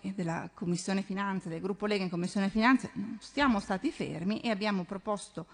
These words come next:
nei primi giorni di agosto duemilaventi una, eh, abbiamo depositato una risoluzione che è in sesta commissione proprio sulla messa in vendita di Borsa Italiana S P A,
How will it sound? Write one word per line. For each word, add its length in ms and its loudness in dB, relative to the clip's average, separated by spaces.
nei 120 0
primi 440 4
giorni 320 4
di 80 0
agosto 340 2
duemilaventi 840 -2
una, 300 0
eh, 140 -2
abbiamo 260 0
depositato 560 2
una 100 -2
risoluzione 760 0
che 240 -6
è 80 -12
in 160 -2
sesta 280 -4
commissione 680 2
proprio 260 -2
sulla 200 0
messa 260 -4
in 120 4
vendita 300 0
di 100 0
Borsa 320 -2
Italiana 440 -2
S 220 -8
P 120 -6
A, 200 -2